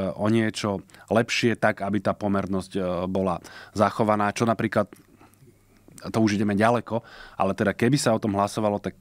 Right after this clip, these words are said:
keby v K D H boli príčetní, tak ja, ja im poradím, ako to, e, spraviť takto, že, le-, lebo oni tiež potrebujú zachovať tú pomernosť, vieš, že to nebude tak, že oni, oni si nahonobia, ne-, neviem koľko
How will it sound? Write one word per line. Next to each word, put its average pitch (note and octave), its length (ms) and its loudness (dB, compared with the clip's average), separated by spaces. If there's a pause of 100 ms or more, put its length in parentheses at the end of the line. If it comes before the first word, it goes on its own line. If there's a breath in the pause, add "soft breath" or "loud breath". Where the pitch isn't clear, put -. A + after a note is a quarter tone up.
(140)
keby G2 240 -2
v - 60 -20
K - 40 0 (140)
D A#2+ 80 -4
H G#2+ 160 0
boli G2 220 -4
príčetní, A2+ 580 -2 (380 loud breath)
tak G2 180 -2
ja, G2 160 -2
ja G2+ 220 0
im G2 160 -2
poradím, G2+ 500 0
ako F#2+ 320 -4
to, F#2 140 -2
e, D#2 60 -6 (280)
spraviť F#2+ 540 -2
takto, E2+ 340 -4
že, F#2 160 -8
le-, - 320 -6
lebo A#2+ 160 2
oni A#2+ 240 2
tiež B2 300 0
potrebujú G2+ 500 -2
zachovať G2 480 -2
tú G2 240 -2
pomernosť, F#2 560 -2
vieš, G2 160 0
že F#2+ 100 -4 (380 loud breath)
to - 80 -8
nebude G#2+ 320 0
tak, G2 240 -2
že G2 240 -4 (240 loud breath)
oni, G2 220 0
oni G2 180 0
si F#2+ 160 -2
nahonobia, G#2 800 0
ne-, F#2+ 240 -6
neviem G2+ 320 -2
koľko G2+ 460 -2